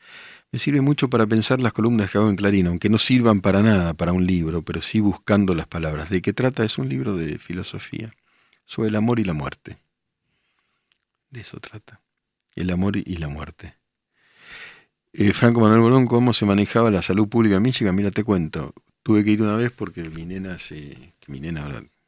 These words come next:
es grande, se, se lastimó como todos los niños acá. Y fui al, al hospital de la universidad, que era modelo, un modelo. Y no era nada, ¿no? Le pusieron una gotita o algo así.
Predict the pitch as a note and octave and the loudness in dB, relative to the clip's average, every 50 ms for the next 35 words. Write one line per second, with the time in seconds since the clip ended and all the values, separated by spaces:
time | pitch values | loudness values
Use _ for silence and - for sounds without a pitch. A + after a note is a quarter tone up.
0 | _ _ _ _ _ _ - F2+ F#2 F#2+ F2+ F2 E2+ D#2+ - - D#2+ D2 - - | _ _ _ _ _ _ -16 -10 -8 -6 -4 -4 -6 -6 -8 -10 -10 -12 -12 -16
1 | - - - - F2+ E2+ _ - F#2 F2+ F#2 F2 - E2+ E2+ D#2+ _ G#2 G2 F#2 | -18 -18 -18 -18 -18 -18 _ -8 -8 -6 -6 -6 -8 -10 -10 -8 _ -6 -6 -4
2 | E2+ D#2+ F#2+ G2+ G2+ F#2+ F2+ E2+ - - E2 D#2+ _ - G#2+ A2 A2+ A2+ _ _ | -6 -8 -6 -6 -6 -6 -6 -8 -8 -10 -12 -10 _ -8 -8 -8 -8 -12 _ _
3 | _ _ - - - - - - _ _ _ _ G#2 G2 - - G2 G2 G2 F2+ | _ _ -20 -20 -20 -20 -20 -20 _ _ _ _ -12 -12 -4 0 2 2 2 2
4 | F2 F2+ E2 D#2+ - - - - - _ _ _ _ _ _ _ _ _ _ _ | 2 0 -2 -2 -4 -8 -10 -14 -18 _ _ _ _ _ _ _ _ _ _ _
5 | _ _ _ _ _ _ _ _ _ _ _ _ _ _ _ _ _ _ _ _ | _ _ _ _ _ _ _ _ _ _ _ _ _ _ _ _ _ _ _ _
6 | _ _ _ _ _ _ _ - - - F#2+ F2+ E2+ - - D#2+ - G#2 G2+ G2+ | _ _ _ _ _ _ _ -8 -6 -2 -2 -2 -4 -4 -8 -4 -2 -2 0 0
7 | G#2 F#2 F2 F2 F2+ F2+ F2 - - A#2+ A#2+ G#2+ F#2 - F2 D#2 D#2 D2 C#2+ - | 0 0 0 0 -2 -2 -2 0 2 4 4 4 2 0 -4 -6 -4 -6 -6 -8
8 | - - - - D2+ D#2 D#2+ E3 F3 F3+ F3 D#3 D3 D#3 C3 G2+ F#2 _ _ _ | -10 -12 -10 -8 -6 -4 -4 -2 0 0 0 0 -2 -4 -6 -8 -10 _ _ _
9 | _ _ - - D2+ C#2+ C#2 C#2 C#2+ C2+ B1 - - E2 F#2 _ _ _ _ _ | _ _ -12 -10 -10 -10 -8 -8 -8 -8 -10 -10 -12 -14 -16 _ _ _ _ _
10 | _ _ _ _ _ _ _ _ _ _ _ _ _ _ _ _ _ _ _ _ | _ _ _ _ _ _ _ _ _ _ _ _ _ _ _ _ _ _ _ _
11 | _ _ _ - - G#2 F#2+ F#2 F#2 F#2 F2+ F2 F2 F2 F2+ F#2 - - _ _ | _ _ _ -4 -2 0 0 2 2 0 0 0 0 -2 -2 -4 -8 -14 _ _
12 | _ _ _ _ _ _ _ _ _ _ _ _ _ _ _ _ _ _ _ _ | _ _ _ _ _ _ _ _ _ _ _ _ _ _ _ _ _ _ _ _
13 | _ _ - F3 A2 F2+ E2+ F#2+ F#2+ F2+ C#2+ C2 E2+ F#2 F#2 F#2+ F2+ D#2+ D#2 - | _ _ 0 0 2 2 2 0 0 -2 -4 -4 -4 -4 -4 -4 -6 -6 -8 -12
14 | - - - F2+ D#2+ D2+ C#2+ C2+ C#2 C2+ C2+ C2+ C#2+ D2 D#2+ - _ G#2+ F#2+ F2 | -12 -10 -8 -8 -8 -10 -10 -12 -12 -12 -12 -12 -10 -10 -12 -6 _ -4 -4 -4
15 | D#2 _ D#2 C#2+ D2+ D#2+ E2+ D#2+ D2+ D2 - - G2+ G2 - D#3+ - | -4 _ -10 -8 -6 -6 -6 -6 -6 -6 -6 -6 -6 -6 -6 -8 -12